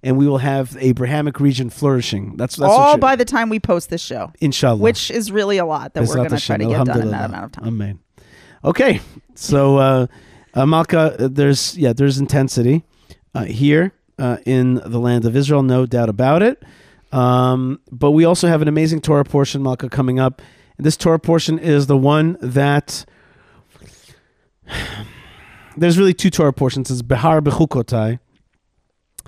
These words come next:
Speaker 1: Uh, one talks about the mitzvah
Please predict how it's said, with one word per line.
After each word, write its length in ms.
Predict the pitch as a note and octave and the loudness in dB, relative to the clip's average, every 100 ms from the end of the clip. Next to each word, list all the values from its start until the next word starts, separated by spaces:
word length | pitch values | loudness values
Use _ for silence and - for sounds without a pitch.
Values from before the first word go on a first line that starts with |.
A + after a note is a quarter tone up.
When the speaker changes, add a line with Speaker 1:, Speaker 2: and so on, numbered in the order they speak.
| _ - _ - | _ -20 _ -4
Speaker 1:
Uh, 120 | A2+ | -2
one 260 | A#2+ C3+ C#3+ | 0 2 0
talks 340 | - C#3 - | 0 -2 0
about 460 | C#3 B2+ B2+ C3 - - - | 0 2 2 0 -4 -20 -10
the 640 | B2+ B2+ A#2+ A#2+ A#2+ - - | -4 0 0 -2 -4 -6 -4
mitzvah 640 | C3+ E3+ - D#3 C#3+ C#3 | -2 -2 -2 0 0 -2